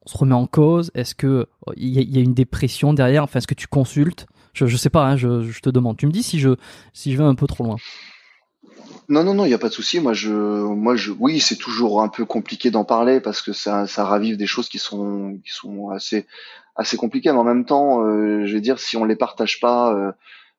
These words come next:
Speaker 2: euh, voilà, c'est, c'est, ce, ce serait dommage. Et moi, bon, après, je comprends que certains ne veulent pas en parler. Et j'ai pas mal de camarades qui ne veulent absolument pas en parler, et je respecte ça. Moi, maintenant, je, voilà, je, j'en parle. Euh, pour être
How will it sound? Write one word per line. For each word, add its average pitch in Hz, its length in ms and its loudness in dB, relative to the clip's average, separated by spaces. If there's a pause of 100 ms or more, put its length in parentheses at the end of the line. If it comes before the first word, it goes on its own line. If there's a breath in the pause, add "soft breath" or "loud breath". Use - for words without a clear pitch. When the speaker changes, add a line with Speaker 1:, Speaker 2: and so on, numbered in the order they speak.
(100)
Speaker 2:
euh, 98 260 0
voilà, 98 320 2 (120)
c'est, 95 380 -6
c'est, 95 460 -12
ce, - 160 -18
ce - 340 -14
serait 113 200 -2
dommage. 110 360 2
Et 104 120 0
moi, 113 340 0
bon, 104 340 -4
après, 107 220 -2
je - 60 -6
comprends 123 320 -2
que - 120 -10 (140)
certains 113 360 -2
ne 120 60 0
veulent 107 180 -2
pas 123 100 0
en 110 60 0
parler. 110 260 2
Et 123 80 2
j'ai 104 160 -6
pas 113 100 0
mal 113 220 -4
de 107 120 -8 (360 loud breath)
camarades 110 400 2
qui - 100 -8
ne 107 60 0
veulent 104 120 2
absolument 110 380 0
pas 113 140 0
en 104 80 0
parler, 107 320 0
et 104 220 -2
je 95 120 -4
respecte 104 400 -4
ça. 135 240 -2 (540 loud breath)
Moi, 117 140 2
maintenant, 123 440 0
je, 104 560 -2
voilà, 95 300 0
je, 95 180 -10 (320)
j'en 95 240 -2
parle. 139 440 -2 (380)
Euh, 104 380 2 (100)
pour 120 160 2
être 123 380 -4